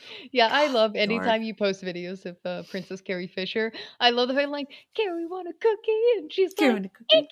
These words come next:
Speaker 1: eek." And I'm just like, "Oh my God, my heart just melted. Somebody call the cardiologist." <laughs>
Speaker 2: She is a squeaky, squeaky little
Speaker 1: <laughs> She
Speaker 2: cat.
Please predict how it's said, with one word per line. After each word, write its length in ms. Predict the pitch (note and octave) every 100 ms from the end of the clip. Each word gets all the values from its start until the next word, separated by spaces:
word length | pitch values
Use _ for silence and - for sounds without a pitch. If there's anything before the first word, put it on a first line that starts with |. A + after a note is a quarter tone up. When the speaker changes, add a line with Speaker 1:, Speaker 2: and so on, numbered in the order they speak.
| -
Speaker 1:
eek." 440 | F5 D#5+ D5+ B3+ B3+
And 120 | E4+ G4+
I'm 180 | -
just 220 | - F4 -
like, 140 | G#3
"Oh 140 | E4+ F4
my 140 | D#4+
God, 200 | C#4 C#4+
my 180 | C4 C4
heart 260 | A3+ C4 C4
just 220 | C#4 -
melted. 440 | C4 C4+ C4 C4 -
Somebody 340 | C4+ B3+ C#4
call 200 | C#4 C4+
the 100 | C4+
cardiologist." 1000 | C4+ B3 B3+ B3+ C4+ C#4 F4+ G4 - _ G#4
<laughs> 20 | D#5 -
Speaker 2:
She 260 | G#4+ C#4+ C#4
is 160 | C#4 B3+
a 80 |
squeaky, 560 | B3+ - B3 A#3+ A#3+ A#3
squeaky 360 | A#3 C4+ A#3+ A#3+
little 160 | A3+
Speaker 1:
<laughs> 60 | A#3+
She 40 |
Speaker 2:
cat. 320 | G#3+ F#3+ F3